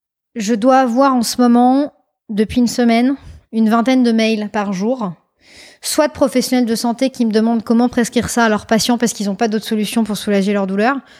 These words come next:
soit de patients qui savent plus quoi faire.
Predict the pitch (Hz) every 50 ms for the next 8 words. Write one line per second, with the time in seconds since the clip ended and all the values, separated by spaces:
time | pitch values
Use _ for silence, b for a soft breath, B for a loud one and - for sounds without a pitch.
0 | b b b - - 262 247 247 - 254 240 - - - 240 262 311 - _ _
1 | _ _ _ _ _ _ _ - - - 214 - 226 202 - - 247 233 - 240
2 | 208 - 226 208 - - -